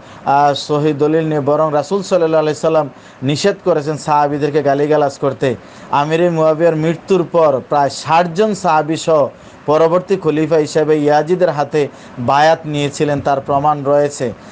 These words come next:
এমনকি আপনি অ-, আ-, আ-, অবাক হওয়ার মতন একটি বিষয় রয়েছে যে ইয়াজিদ যখন সেনাপতির দায়িত্ব পালন করেন, তখন হোসাইন রাদিয়াল্লাহু আনহু, আব্দুল্লাহ ইবনে ওমর এবং আব্দুল্লাহ বিন আব্বাস সহ অনেকেই, অনেক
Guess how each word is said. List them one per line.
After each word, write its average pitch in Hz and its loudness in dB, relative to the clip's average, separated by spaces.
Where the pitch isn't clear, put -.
এমনকি 160 0
আপনি 147 0
অ-, 165 4
আ-, 147 2
আ-, 139 0
অবাক 160 2
হওয়ার 180 2
মতন 170 -2
একটি 160 -2
বিষয় 160 0
রয়েছে 156 2
যে 139 2
ইয়াজিদ 165 2
যখন 185 0
সেনাপতির 170 -2
দায়িত্ব 175 0
পালন 165 0
করেন, 160 0
তখন 143 -4
হোসাইন 175 -2
রাদিয়াল্লাহু 185 2
আনহু, 185 -2
আব্দুল্লাহ 165 2
ইবনে 175 0
ওমর 185 2
এবং 147 -4
আব্দুল্লাহ 156 2
বিন 170 0
আব্বাস 151 0
সহ 185 0
অনেকেই, 170 2
অনেক 175 2